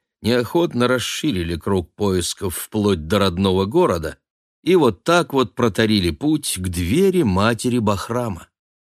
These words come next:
Модии переживали нелегкие времена,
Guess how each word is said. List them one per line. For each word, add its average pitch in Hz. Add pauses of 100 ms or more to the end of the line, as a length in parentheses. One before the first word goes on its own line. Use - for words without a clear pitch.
(520)
Модии 107
переживали 95
нелегкие 95
времена, 85